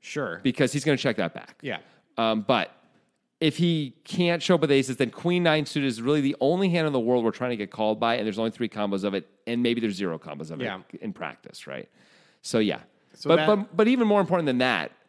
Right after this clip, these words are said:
Speaker 2: maybe not more important, but I really wanna give him a chance to bluff.
Speaker 1: Right. So those, those two things in combination make my answer very clear that it's, like,
Speaker 2: Yeah.
Speaker 1: a must check
Speaker 2: That's
Speaker 1: scenario.
Speaker 2: fair.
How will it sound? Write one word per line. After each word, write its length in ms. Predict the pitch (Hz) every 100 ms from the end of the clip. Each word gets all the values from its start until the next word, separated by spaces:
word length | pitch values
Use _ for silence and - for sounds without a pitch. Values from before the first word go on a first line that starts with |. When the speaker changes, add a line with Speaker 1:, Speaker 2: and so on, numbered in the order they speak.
| _ -
Speaker 2:
maybe 280 | 185 220
not 100 | 180
more 100 | 143 127
important, 260 | 113 95
but 120 | 123
I 140 | 127 147
really 300 | 135 190 202
wanna 180 | 180 156
give 100 | 147
him 20 |
a 80 | 120
chance 200 | 143 -
to 60 | 87
bluff. 280 | 85 - 175
Speaker 1:
Right. 220 | 156 - -
So 100 | 165
those, 200 | 180 175 156
those 180 | 160 170
two 120 | 180
things 360 | 170 143 127 139
in 120 | 139
combination 540 | 139 127 127 117 123
make 220 | 113 113 117
my 120 | 117
answer 280 | 107 - 107
very 360 | 95 135 127
clear 240 | - 107 92
that 140 | 92
it's, 120 | 90
like, 60 | 127
Speaker 2:
Yeah. 140 | 92
Speaker 1:
a 40 | 95
must 360 | 101 101 -
check 260 | - 95 -
Speaker 2:
That's 200 | 170 170
Speaker 1:
scenario. 180 | -
Speaker 2:
fair. 80 | 80